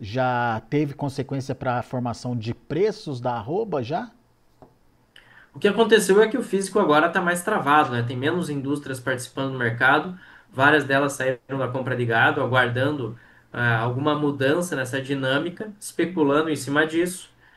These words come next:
Speaker 2: né? Então, o que agora a gente precisa entender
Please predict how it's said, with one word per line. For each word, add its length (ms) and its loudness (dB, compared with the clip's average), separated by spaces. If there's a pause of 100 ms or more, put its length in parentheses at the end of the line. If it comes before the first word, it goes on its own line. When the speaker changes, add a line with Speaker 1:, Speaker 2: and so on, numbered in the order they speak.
(200)
Speaker 2:
né? 220 0
Então, 480 2 (240)
o 120 -12
que 200 2
agora 640 6
a 60 -6
gente 160 -8
precisa 380 -6
entender 760 -4